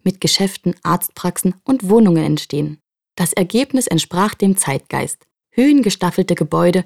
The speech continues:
mit Flachdächern und einer Naturschieferfassade, eingebunden in das denkmalgeschützte Umfeld. Heutigen denkmalpflegerischen Maßstäben wird dieses Fassadenbild nicht mehr gerecht. Das Haus Emsche Straße zwölf stand ursprünglich wenige Meter von seinem heutigen Standort entfernt am Flachsmarkt.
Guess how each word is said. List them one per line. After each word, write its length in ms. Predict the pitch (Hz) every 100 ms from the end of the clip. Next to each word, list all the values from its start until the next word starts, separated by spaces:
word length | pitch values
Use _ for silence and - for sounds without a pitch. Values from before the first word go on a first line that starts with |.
| -
mit 160 | 170
Flachdächern 720 | - 233 - - 220 220 214 226
und 180 | - 208
einer 200 | 196 196
Naturschieferfassade, 1160 | 196 - 208 185 185 175 156 160 - 160 156 170 _
eingebunden 640 | - 262 269 196 220 220 214
in 160 | 180
das 140 | 165 -
denkmalgeschützte 840 | 196 214 196 190 165 180 - -
Umfeld. 500 | 185 156 - 151 - _ _ -
Heutigen 440 | 190 214 240 233
denkmalpflegerischen 960 | 208 208 214 202 - 208 202 202 196 196
Maßstäben 720 | 190 190 - 196 196 190 _ -
wird 180 | 175
dieses 280 | 196 208 226
Fassadenbild 720 | - 185 170 170 180 185 190 175
nicht 240 | 151 -
mehr 100 | 147
gerecht. 440 | 147 143 139 - - _ _ _ _ _ _ _ _ _ _ _ _
Das 240 | 160 -
Haus 260 | 214 285 - -
Emsche 340 | 208 240 -
Straße 420 | - - 185 185
zwölf 380 | - - 147 131 -
stand 320 | - 180 175
ursprünglich 580 | 220 233 - 202 190 170
wenige 320 | 190 233 220
Meter 360 | 170 170 180 165
von 160 | 160
seinem 280 | 151 160 151
heutigen 360 | 160 214 220 175
Standort 520 | - 160 160 175 170
entfernt 440 | 156 - 165 175
am 100 | 220
Flachsmarkt. 720 | 220 180 156 - 202 147 -